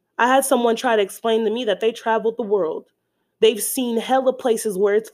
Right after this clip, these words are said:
fucked up. It's worse. Can we acknowledge the fact that, like,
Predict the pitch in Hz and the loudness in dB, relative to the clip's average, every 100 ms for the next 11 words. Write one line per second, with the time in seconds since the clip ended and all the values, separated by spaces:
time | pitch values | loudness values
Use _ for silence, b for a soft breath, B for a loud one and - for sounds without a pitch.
0 | _ - 220 220 240 180 175 202 202 196 | _ 0 0 0 0 0 0 -2 -2 0
1 | 190 170 - B B 277 262 294 202 208 | 0 -2 -10 B B -2 0 0 -2 -2
2 | 247 269 254 254 247 233 - 226 196 208 | 0 -2 -4 -2 -2 -2 -2 -2 2 2
3 | - | 0